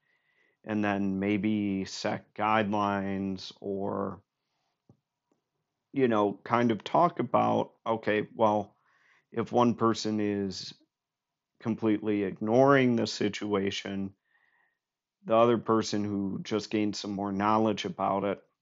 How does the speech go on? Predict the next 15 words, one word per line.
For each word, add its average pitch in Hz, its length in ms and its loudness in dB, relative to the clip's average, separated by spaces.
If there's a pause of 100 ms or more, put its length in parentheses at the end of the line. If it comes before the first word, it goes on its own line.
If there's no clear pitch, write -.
(500)
for 101 220 -4
example, 101 640 -4 (480)
you 113 80 -4
don't 110 320 0
need 101 200 -4
to 101 80 -4
do 104 220 -4
shots 98 440 -2
of 95 140 -6
Lysol. 95 640 -2
That 95 240 -4
will 101 100 -6
not 101 360 0
kill 90 280 -6
coronavirus. - 1040 -8